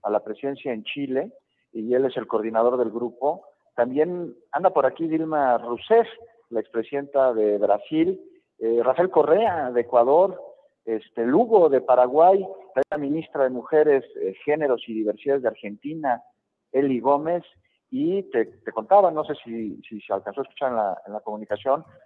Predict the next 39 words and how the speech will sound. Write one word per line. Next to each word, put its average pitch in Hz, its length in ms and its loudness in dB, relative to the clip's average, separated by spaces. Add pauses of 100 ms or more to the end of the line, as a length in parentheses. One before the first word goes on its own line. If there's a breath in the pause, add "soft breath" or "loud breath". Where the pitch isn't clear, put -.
(100)
que 113 100 -6
José 117 240 -8
Luis 147 160 0
Rodríguez 139 500 0 (360)
Zapatero, 156 540 4
además 143 280 2
también 147 260 -4
Ernesto 135 560 -2 (360 loud breath)
Samper, 147 460 2
el 123 160 0
expresidente 139 640 -6
de 131 40 -4
Colombia, 156 400 2
bueno, 233 220 2
todos 262 240 6
se 196 80 -4
pronunciaron 185 500 0
por 147 120 -4
la 135 60 -6
importancia 165 680 -2 (480 soft breath)
de 247 100 4
la 139 140 6
unión 151 280 0
del 160 140 2
progresismo, 143 800 -2 (280 soft breath)
pues - 120 -12
con 123 140 -4
lo 117 120 0
que 127 120 -4
buscan 160 380 -6
evitar 151 360 0
modelos 143 520 2 (420)
que 113 140 -2
impidan 151 680 -4
el 107 180 -2
desarrollo 139 680 -2
en 123 80 -6
la 113 100 2
región 143 500 -4